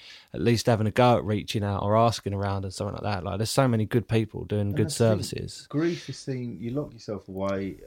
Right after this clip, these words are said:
Speaker 2: and you're down. Mental health, you lock yourself away and you're down. You're not the first person to go through it. It's happening every day.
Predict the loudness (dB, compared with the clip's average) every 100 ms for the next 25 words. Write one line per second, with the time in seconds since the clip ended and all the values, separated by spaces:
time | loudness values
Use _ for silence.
0 | -12 -8 -6 -8 -10 -18 -20 _ _ -12
1 | -10 -6 -6 -8 -12 -20 _ _ _ _
2 | _ -4 -4 -2 -4 -4 -6 -10 -8 -6
3 | -6 -10 -12 -10 -10 -10 -8 -8 -10 -10
4 | -12 -16 _ _ _ _ _ _ _ -10
5 | -6 -6 -6 -2 -2 -2 -6 -8 -10 -10
6 | -10 -10 -12 -12 -12 -10 -6 -6 -6 -6
7 | -6 -6 -6 -10